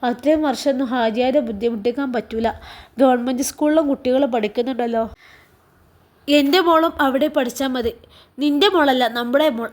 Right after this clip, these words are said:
അതും പറഞ്ഞുകൊണ്ട് ഹാജിയാർ അവളെ ചുറ്റിപ്പിടിച്ച് നെഞ്ചോട് ചേർത്തു. അവൾ പകച്ചുപോയി. ഇത്രയും നാൾ ഞാൻ കണ്ട ഹാജിയാരല്ല മുന്നിൽ നിൽക്കുന്നതെന്ന്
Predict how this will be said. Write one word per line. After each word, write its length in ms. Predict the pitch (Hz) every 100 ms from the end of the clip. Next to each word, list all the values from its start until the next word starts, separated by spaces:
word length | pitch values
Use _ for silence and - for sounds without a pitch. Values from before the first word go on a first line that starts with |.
| 262
അതും 260 | 277 381
പറഞ്ഞുകൊണ്ട് 520 | 359 330 320 320 311 311
ഹാജിയാർ 560 | 240 254 262 247 285 285 - - _ _
അവളെ 340 | - 262 285 302 - _ _ _ _ _ _ _ _ _ _
ചുറ്റിപ്പിടിച്ച് 680 | - 302 311 359 339 269 302
നെഞ്ചോട് 420 | 277 277 254 294 302
ചേർത്തു. 340 | 294 247 285
അവൾ 220 | - 302
പകച്ചുപോയി. 720 | 330 302 269 294 349 269 277 214
ഇത്രയും 400 | 262 - 339 339
നാൾ 180 | 311 302 311 _ _ _ _ _ -
ഞാൻ 180 | 269 294
കണ്ട 240 | 294 285 277
ഹാജിയാരല്ല 760 | 233 254 254 262 294 294 277 277
മുന്നിൽ 300 | 254 254 294
നിൽക്കുന്നതെന്ന് 560 | 294 277 277 262 269 247